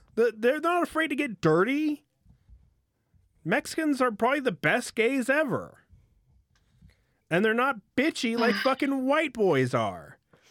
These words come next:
Speaker 1: Like, white gay
Speaker 2: White people
Speaker 1: boys
Speaker 2: are so bitchy. Oh
Speaker 1: with,
Speaker 2: my
Speaker 1: with the,
Speaker 2: God.
Speaker 1: they'll, they'll have spiked hair and be like, "Oh my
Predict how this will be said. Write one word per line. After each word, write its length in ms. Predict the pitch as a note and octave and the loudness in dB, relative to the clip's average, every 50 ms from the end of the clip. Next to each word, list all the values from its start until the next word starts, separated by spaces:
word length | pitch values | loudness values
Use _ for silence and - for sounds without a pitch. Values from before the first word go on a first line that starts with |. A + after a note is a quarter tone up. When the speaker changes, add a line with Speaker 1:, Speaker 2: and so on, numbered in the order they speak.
| _ _ _ | _ _ _
Speaker 1:
Like, 140 | - F3 D#3 | -6 -6 -4
white 460 | F3+ D#3 D#3 G3 A#3 D4 C#4+ B3 A3+ | -4 -2 -2 0 0 -2 -2 -4 -6
gay 140 | G3+ B3 A#3 | -4 -2 -2
Speaker 2:
White 100 | A3 - | -2 -2
people 280 | - G3 G#3 G3+ G3+ F#3+ | -2 -2 -2 -2 -2 -2
Speaker 1:
boys 40 | F#3+ | 0
Speaker 2:
are 140 | F#3 F3+ | 0 -2
so 480 | F3+ - - - - G3 F#3 F3+ F3+ F3 - | -2 -4 -8 -4 -2 0 2 2 2 0 2
bitchy. 600 | F#3 F3 F3 E3+ - - F#3+ F3+ F3 E3+ E3+ E3+ | 0 0 0 0 -2 -2 -2 0 0 2 2 0
Oh 100 | E3 E3+ | 2 2
Speaker 1:
with, 140 | F#3 - F#3 | 2 2 2
Speaker 2:
my 100 | F3 F3 | 0 0
Speaker 1:
with 140 | F3 F3+ - | -2 -4 -2
the, 140 | - G#3+ A3+ | 0 0 2
Speaker 2:
God. 420 | E3+ E3+ F3 E3+ E3+ F3 E3+ E3+ | 2 2 2 2 2 2 2 2
Speaker 1:
they'll, 160 | G#3 A#3+ G3 E3+ | 2 0 0 0
they'll 180 | G#3 A#3 A#3 | 0 0 0
have 220 | A3+ A#3+ B3+ A3+ G#3 | 2 0 -2 -2 -4
spiked 560 | - - - - - D3 D#3 G3+ A3+ - - | -10 -12 -12 -8 -4 -2 0 0 0 -2 -6
hair 380 | F3 D#3 E3 F#3 G3+ G#3 A3 | -8 -8 -6 -6 -4 -4 -4
and 80 | A3 G#3 | -4 -2
be 80 | F#3+ F3 | -2 -2
like, 100 | F3 - - | -4 -4 -2
"Oh 80 | G3 A3+ | -2 0
my 160 | D4+ F4 C4+ | 0 -2 -2